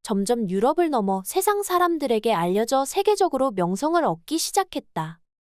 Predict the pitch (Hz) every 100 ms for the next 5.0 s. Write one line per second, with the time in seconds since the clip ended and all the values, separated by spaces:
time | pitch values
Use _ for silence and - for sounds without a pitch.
0 | _ - 381 - 381 392 381 415 311 370
1 | 330 285 254 254 262 - 208 220 214 233
2 | - 294 311 320 294 190 202 262 311 302
3 | 233 240 233 214 - 359 359 349 - -
4 | 349 381 - 262 220 180 170 185 240 220